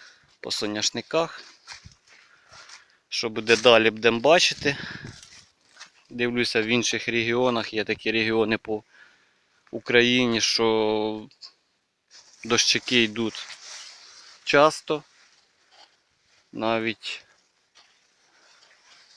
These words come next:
е, не дають змоги повноцінно убирати ранні зернові. Ну, а в нас, друзі, ситуація зовсім інша.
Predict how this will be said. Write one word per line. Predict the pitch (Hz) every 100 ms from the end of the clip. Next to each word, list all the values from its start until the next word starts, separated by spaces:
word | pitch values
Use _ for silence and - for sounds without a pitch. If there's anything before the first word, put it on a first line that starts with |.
| 131
е, | 131 127 131 127 131 131
не | 139 151
дають | 147 175 170 151 135 - 123
змоги | 139 127 147 147 147 131 127 117 - - _ - _ _ _ - -
повноцінно | 139 131 135 - - 139 127 120 117 - _ _ _ - _ _ _ _ _ -
убирати | 117 127 131 127 123 123
ранні | 123 123 120 120
зернові. | 113 123 120 127 127 147 202 208 _ _ _ _ _ _ _ _ _ 117
Ну, | 135
а | 151
в | 127
нас, | 120 131
друзі, | 117 117 123 123
ситуація | 120 - 107 117 - 107
зовсім | 104 107 107 110 107
інша. | 104 - -